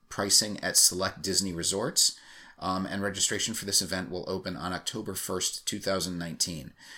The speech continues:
So if you ever want to have a Disney wedding, uh, you know, or wedding experience, uh,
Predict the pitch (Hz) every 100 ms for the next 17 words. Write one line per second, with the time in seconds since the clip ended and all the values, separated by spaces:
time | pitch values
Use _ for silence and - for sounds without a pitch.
0 | - - 101 95 107 104 107 107 101 107
1 | 101 82 104 104 101 92 95 104 107 110
2 | 117 - 92 87 85 80 80 - - -
3 | - - - - 101 90 90 87 92 85
4 | 87 92 95 - - - 98 113 123 127
5 | - - - 92 90 92